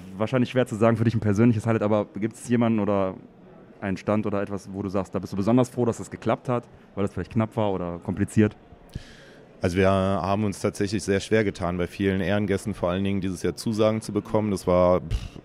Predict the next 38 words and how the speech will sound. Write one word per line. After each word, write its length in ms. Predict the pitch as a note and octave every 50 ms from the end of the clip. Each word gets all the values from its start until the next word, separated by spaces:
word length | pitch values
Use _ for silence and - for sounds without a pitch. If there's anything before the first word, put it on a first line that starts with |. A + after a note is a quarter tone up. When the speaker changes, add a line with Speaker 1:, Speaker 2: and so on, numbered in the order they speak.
| - -
Speaker 2:
echt 180 | - F2+ - -
eine, 240 | F#2+ F#2 F#2 F#2 C#2+
eine 200 | D2 F#2 F2+ E2+
große 360 | D#2+ - - G#2+ A2+ - A#2+
Herausforderung. 800 | A2 G#2 F#2 G2+ G#2+ G#2+ - - G#2+ A2 - F#2+ A2 A#2 A#2+ A#2 - - - - - - - - -
Ähm, 460 | F2+ F2+ F#2 F#2 F#2 F#2 F#2+ F#2 F2
haben 260 | F#2 G2+ G2+ G#2 G2+ -
zwei 460 | - - - F#2 F#2 G2 G#2 G#2 G#2
Gäste 320 | E2+ G2+ G#2 - - G#2
dann 340 | F2+ G2+ F#2+ G2 G2 G2 F#2+
über 240 | - F#2 F2 F#2+ F2+
ein 380 | F2 F2+ F2+ F2+ F2+ E2+ C2+
Remote-Interview 1040 | F2+ F#2 F2+ F#2 G2 G#2+ B2+ C#3+ C#3 - - C3 A#2 C#3 B2 A2+ G#2 A2 B2 B2 A2+
halt 280 | A#2 A2+ A2+ A2 - -
auch 240 | D2+ G#2 G#2+ - -
gewinnen 380 | A2+ G#2 F2+ A#2 A#2 A#2 A2+
können, 360 | A2+ - - G#2+ G#2 G#2+ G#2
was 120 | F#2 F2 -
halt 140 | F#2 E2+ D#2+
auch 180 | F#2 G#2 -
schon 140 | - - A2
mal 80 | G#2+ G#2
eine 120 | G2+ G2
schöne 280 | - - A2+ A#2 B2 A2+
Sache 260 | - A2+ A#2 G#2+ G#2+
ist, 180 | F#2+ A2 G#2
aber 140 | - F#2+ F#2+
natürlich 360 | F#2 F#2+ F2+ - F#2+ F2+ F2
eben 180 | F2+ E2 F2 F2+
ein 20 |
bisschen 220 | F2+ G2+ - G#2+ F#2+
was 100 | F2+ E2+
anderes 380 | E2 F2 F#2 G2+ G2+ F#2 E2+
als 160 | F2+ F2 - -
persönlich 400 | F#2+ E2+ D#2+ F#2+ G2 G2 F2 -
hier 100 | G2+ E2+
vor 200 | - - F2 D2
Ort. 260 | F2+ A2 A#2 -